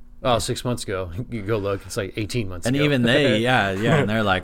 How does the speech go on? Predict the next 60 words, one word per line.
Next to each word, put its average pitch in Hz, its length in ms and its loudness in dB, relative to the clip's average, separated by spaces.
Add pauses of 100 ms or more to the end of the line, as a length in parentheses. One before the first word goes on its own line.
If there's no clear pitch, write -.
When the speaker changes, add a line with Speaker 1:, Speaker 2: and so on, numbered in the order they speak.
Speaker 2:
"Oh 110 100 0
my 87 200 0
God, 85 400 -4
that 95 180 -4
can 95 160 -4
never 87 280 -2
happen 80 340 -6
again." 78 340 -6
Speaker 1:
Yeah. 95 160 -4
Speaker 2:
And 101 100 -4
that's 101 200 -2
where 107 100 0
we're 98 80 0
like, 87 180 -2
"Yeah, 90 200 0
before 104 340 -4
you 117 140 0
leave, 87 260 -2
schedule 101 380 -2
your 92 120 -2
next 82 300 -4
one. 82 240 -6
Worst 92 220 -2
Speaker 1:
Yeah. - 60 -6
Speaker 2:
case 110 180 0
scenario, 98 420 -2
Speaker 1:
You'll 104 140 -2
Speaker 2:
we 98 80 0
Speaker 1:
get 113 80 2
Speaker 2:
can - 80 0
Speaker 1:
the 147 80 4
Speaker 2:
move 143 100 6
it. 139 40 4
Speaker 1:
reminder. 135 680 2
Yeah, 98 280 -2
Speaker 2:
We 113 120 2
can 117 160 4
Speaker 1:
we'll 127 100 6
Speaker 2:
move 151 120 6
it 160 80 6
around, 135 380 4
man. 92 360 -2
Just 101 220 -2
get 110 120 4
it 127 80 4
on 120 220 4
there 104 360 0
and 95 160 -6
make 98 200 0
that 90 160 -2
commitment." 85 500 0 (140)
You 95 140 -6
know, 85 180 -4
you 87 160 0
don't 110 120 2
have 113 120 0
to 98 80 -6
book 92 260 -2
'em 92 80 -2
out. 92 260 -2